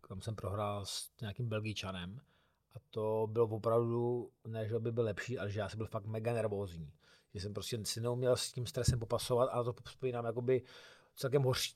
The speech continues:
hořce, protože to si myslím, že mě trošku zbrzdilo třeba kariéru, co se týče toho showtimeu a ta-, a dalších věcí.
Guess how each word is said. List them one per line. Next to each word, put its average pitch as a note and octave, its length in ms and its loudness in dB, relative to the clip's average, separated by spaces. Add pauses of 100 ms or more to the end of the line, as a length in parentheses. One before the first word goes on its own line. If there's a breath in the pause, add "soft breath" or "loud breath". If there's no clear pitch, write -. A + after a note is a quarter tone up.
(140)
hořce, B2+ 440 2
protože B2 840 6
to A#2 100 -2
si - 140 -2
myslím, A#2+ 300 -2
že A#2 100 0
mě A#2+ 180 2
trošku A#2 240 -2
zbrzdilo A2 280 -4
třeba B2 140 -2
kariéru, A#2 720 0
co A2 100 -10
se G#2+ 60 -4
týče - 160 -10
toho A#2+ 120 -2
showtimeu A#2 480 0
a A2 140 0
ta-, G#2+ 120 -4 (340)
a A#2 40 -4
dalších A2 320 -2
věcí. A2 460 -4